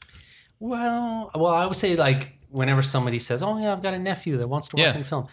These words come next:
Speaker 2: Yeah.
Speaker 1: I always tell 'em, "First things first, go to the unions,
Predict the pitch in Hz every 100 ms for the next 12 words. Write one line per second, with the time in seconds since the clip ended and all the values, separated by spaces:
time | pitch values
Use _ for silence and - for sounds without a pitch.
0 | - 139 123 123 127 135 120 117 117 104
1 | 107 104 - - - - - - 160 -
2 | 170 - 120 117 123 113 120 120 139 117
3 | 98 98 117 -